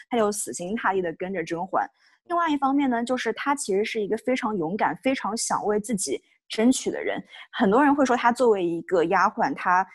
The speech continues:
不像刘珠一样，她心思很乱，整天想着有的没的。但我在想，就是如果你放在现代语境下，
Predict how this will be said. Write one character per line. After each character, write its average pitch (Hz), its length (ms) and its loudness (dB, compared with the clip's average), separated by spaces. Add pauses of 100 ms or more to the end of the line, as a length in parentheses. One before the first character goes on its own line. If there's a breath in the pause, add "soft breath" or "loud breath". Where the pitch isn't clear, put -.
不 190 60 -2
像 202 220 0
刘 165 180 0
珠 190 180 2
一 196 60 -4
样， 165 260 0 (220)
她 208 220 2
心 220 260 -6
思 170 340 -4 (200 soft breath)
很 - 180 -6
乱， 175 240 2
整 165 100 -6
天 165 140 -2
想 160 180 -4
着 156 140 -2
有 165 160 0
的 147 80 -6
没 143 220 -8
的。 165 120 4 (380 loud breath)
但 392 80 0
我 240 80 -2
在 226 160 0
想， 226 220 -8
就 196 80 -4
是 208 140 -4
如 214 120 2
果 262 80 2
你 285 140 0
放 226 140 0
在 208 120 -2
现 226 160 -4
代 180 160 -4
语 151 120 -8
境 165 180 -6
下， 104 180 -2